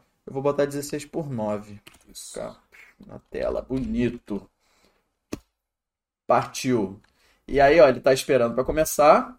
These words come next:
Speaker 1: Daqui a pouco ele já vai começar o processamento. Nesse meio tempo, eu já posso pedir outras coisas também pra ele. Vamos mais alguma coisinha enquanto ele tá processando ali o tigre robô?
Speaker 2: Vamos,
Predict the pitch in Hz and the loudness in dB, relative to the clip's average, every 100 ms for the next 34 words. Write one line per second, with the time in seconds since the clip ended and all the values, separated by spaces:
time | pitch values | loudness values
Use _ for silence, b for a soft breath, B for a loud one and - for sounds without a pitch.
0 | _ - 120 135 127 135 131 127 123 127 | _ -10 -4 -2 -2 -2 -2 0 0 -2
1 | 127 123 113 131 123 - 135 151 165 196 | -4 -6 -6 -6 -6 -4 -4 -4 0 2
2 | 220 202 175 190 208 202 - 165 180 170 | 2 2 2 4 4 4 0 0 2 4
3 | 175 185 - 196 170 180 196 202 208 190 | 6 4 2 -4 4 4 4 2 0 2
4 | 190 190 156 147 139 123 107 101 104 _ | 2 0 -4 -6 -4 -2 -2 -8 -14 _
5 | _ _ _ _ _ _ _ _ _ _ | _ _ _ _ _ _ _ _ _ _
6 | _ _ _ _ _ - 139 143 143 135 | _ _ _ _ _ -4 0 2 4 2
7 | 131 131 131 156 165 147 139 131 - 123 | 2 0 0 0 -2 -4 -4 -6 -8 -8
8 | 135 127 123 131 127 120 120 120 - 127 | -6 -8 -6 -4 -2 -2 -2 -4 -6 -6
9 | 127 113 147 165 151 | -4 4 8 10 8